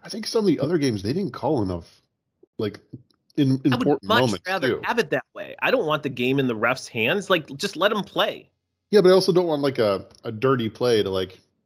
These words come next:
Speaker 1: you know,
Speaker 2: No, it's true. I don't want that
Speaker 1: decide a
Speaker 2: either.
Speaker 1: game. Like, that's, I felt like they did miss something. So, I mean, I, you could, like, I see what you're saying, especially, you know, with the Raiders-Bengals thing. It was kinda messed up. But, like, I don't know. I, I feel like there was a couple plays that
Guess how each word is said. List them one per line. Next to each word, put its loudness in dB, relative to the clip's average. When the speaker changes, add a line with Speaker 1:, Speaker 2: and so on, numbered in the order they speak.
Speaker 1:
you -4
know, -4
Speaker 2:
No, 0
it's -6
true. -8
I -12
don't -10
want -10
that -4
Speaker 1:
decide 2
a -4
Speaker 2:
either. -2
Speaker 1:
game. -18
Like, -4
that's, -2
I 2
felt 4
like 2
they 4
did 2
miss -4
something. -8
So, 2
I 4
mean, 2
I, 2
you -6
could, -4
like, -2
I 0
see -6
what 2
you're 0
saying, 2
especially, -4
you -4
know, -4
with -8
the -6
Raiders-Bengals -4
thing. -6
It -6
was -6
kinda -6
messed -6
up. -6
But, -2
like, 0
I 2
don't 0
know. -4
I, -2
I 2
feel 2
like 2
there -2
was -4
a -8
couple -6
plays -4
that -6